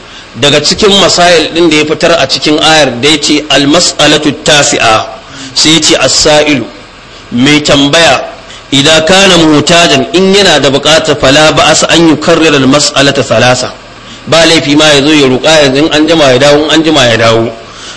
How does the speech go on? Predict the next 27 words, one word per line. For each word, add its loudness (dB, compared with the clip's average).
"I'zaran 0
wa 0
indaran", 0
ya 0
ba 2
da 2
uzuri. 0
Ina 0
fata 2
an 2
fahimta 2
yi. -4
Sai -2
ya 2
ce, 2
"Wal 2
afdal 0
tarkuhu", 0
amma 0
abin 0
da 0
ya 0
fi -6
shi -2
ne 0
ya 0
haƙura. -2